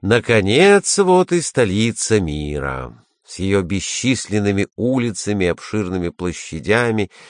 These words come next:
переполненными морем человеческих существ.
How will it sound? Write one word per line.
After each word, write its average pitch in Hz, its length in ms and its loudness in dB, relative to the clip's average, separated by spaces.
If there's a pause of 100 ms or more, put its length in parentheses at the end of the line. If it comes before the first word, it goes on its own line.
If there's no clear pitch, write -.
(160)
переполненными 110 1080 2
морем 98 460 2
человеческих 95 960 -4
существ. - 1200 -10